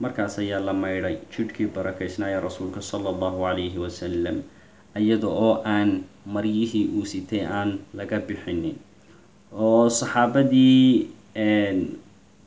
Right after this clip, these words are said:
maydhaya Rasuulka sallallahu alayhi wasallam ayaa cod maqlay leh, maryaha nebiga ha ka bixinina. Subxaan Allah.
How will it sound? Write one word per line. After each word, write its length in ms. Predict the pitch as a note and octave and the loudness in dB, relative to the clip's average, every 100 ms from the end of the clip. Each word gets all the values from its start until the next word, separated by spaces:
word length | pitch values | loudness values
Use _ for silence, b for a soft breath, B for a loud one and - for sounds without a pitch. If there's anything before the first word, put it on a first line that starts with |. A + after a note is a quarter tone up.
| _ _ _ _ _ - | _ _ _ _ _ -2
maydhaya 640 | A#2 A#2 C#3+ C3+ A#2+ A#2 A#2 | 4 6 6 6 6 6 4
Rasuulka 420 | A2 - A2 G#2 | 0 -2 -2 -2
sallallahu 500 | - G#2 G2+ G2+ G#2 | -6 -4 -2 0 2
alayhi 240 | F#2+ F#2+ F#2+ | 2 0 -2
wasallam 380 | F#2+ F2+ - - B B B G#2 | -2 -2 -2 -6 B B B -4
ayaa 280 | G#2 G#2+ | 2 2
cod 320 | A2 A#2+ G#2+ G#2+ | 4 2 2 4
maqlay 460 | G#2+ G#2 A2 A2 A2 | 4 4 2 4 4
leh, 220 | G#2+ G#2 - - - | 2 0 -8 -20 -12
maryaha 500 | G2 G#2 A2 A2+ A2 | -4 -2 2 2 2
nebiga 460 | G#2+ A2+ A2 A2 A2 | 4 4 4 2 0
ha 140 | G#2 | -2
ka 140 | G#2 A#2+ | -4 -4
bixinina. 580 | A2+ G#2+ G#2+ G#2 G2 F2+ - _ - - - | -4 -4 0 2 2 -2 -10 _ -20 -20 -20
Subxaan 380 | - - G#2 F#3 | -20 -12 -8 -8
Allah. 300 | E3 F#2 | -6 -8